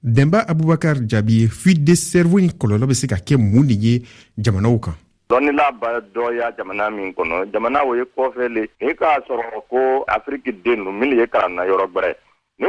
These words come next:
Speaker 2: o kalan na, ɛ, i ma se k'i kɔ sa i bilen, yala jamana in kɔnɔ. Ka jamana o la waa ɲɛ, ka o la économie développer, ka o la, ɛ, infrastructure développer, n'an y'a fɔ la min ma ko sila in ni bonu ni pont ni barrage lo.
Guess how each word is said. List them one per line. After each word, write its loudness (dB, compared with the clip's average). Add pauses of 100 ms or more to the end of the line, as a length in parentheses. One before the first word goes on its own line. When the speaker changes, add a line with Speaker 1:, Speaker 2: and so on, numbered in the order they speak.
Speaker 2:
o 0
kalan -4
na, -2 (440)
ɛ, 0 (100)
i -6
ma -2
se -2
k'i -6
kɔ 0
sa -2
i -2
bilen, -4
yala -2
jamana -2
in -4
kɔnɔ. -4 (380)
Ka 0
jamana -2
o -2 (140)
la -2
waa -2
ɲɛ, -8 (120)
ka -6
o -2
la 0
économie -2
développer, -4 (140)
ka 0
o 0
la, -2
ɛ, -6
infrastructure -8
développer, -2
n'an -2
y'a 2
fɔ -4
la 0
min -4
ma -2
ko -4
sila 0
in -6
ni -4
bonu -2
ni -2
pont 0
ni -2 (360)
barrage -2
lo. -4